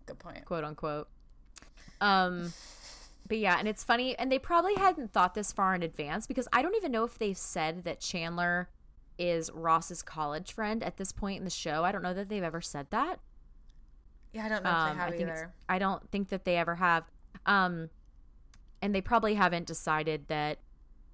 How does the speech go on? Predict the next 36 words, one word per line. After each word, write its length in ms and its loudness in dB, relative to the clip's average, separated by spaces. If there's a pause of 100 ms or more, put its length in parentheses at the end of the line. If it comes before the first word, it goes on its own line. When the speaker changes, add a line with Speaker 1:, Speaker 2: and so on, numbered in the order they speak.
(420)
Speaker 2:
uh, 340 0
Speaker 1:
He'll 220 -2
have 180 -8
met 200 -8
them 100 -2
Speaker 2:
he 80 0
Speaker 1:
before. 460 0
Speaker 2:
met 200 0
them 220 -2
earlier, 300 2
yeah, 80 2
Speaker 1:
Yeah. 120 0
Speaker 2:
'cause 140 -2
he 120 0
doesn't 280 2
know 180 2
what 180 0
Ross 480 8
or 220 2
Monica 360 4
look 180 -4
like, 180 -2
or 140 2
that 140 0
Ross 280 2
did 160 -10
music, 380 -6
even 180 -6
though 80 -2
they 120 2
were 140 2
Speaker 1:
Well, 80 -2
Speaker 2:
in 120 -4
a 40 -2
band 300 -2
together. 440 -8